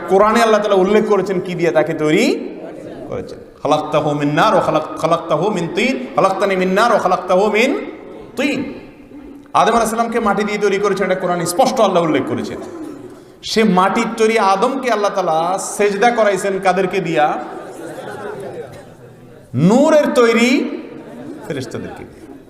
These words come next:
তাহলে আমাদের নবীজিকে যদি আপনি নূরের তৈরি বলেন, তাহলে উনি সেজদা দেওয়া লোকদের দলে ঢুকবেন, অর্থাৎ ফেরেশতাদের দলে, ঠিক না ঠিক? আর যদি মাটির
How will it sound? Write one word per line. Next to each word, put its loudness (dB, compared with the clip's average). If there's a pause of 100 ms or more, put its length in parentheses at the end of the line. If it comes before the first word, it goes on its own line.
(120)
তাহলে 2
আমাদের 0
নবীজিকে 0
যদি 0
আপনি 0
নূরের 2
তৈরি 0
বলেন, 4 (460)
তাহলে 2
উনি 0
সেজদা 2
দেওয়া 4
লোকদের 2
দলে 4
ঢুকবেন, -4
অর্থাৎ -4
ফেরেশতাদের 0
দলে, -4 (500)
ঠিক -2
না 2
ঠিক? 0 (720)
আর 2
যদি 2
মাটির 2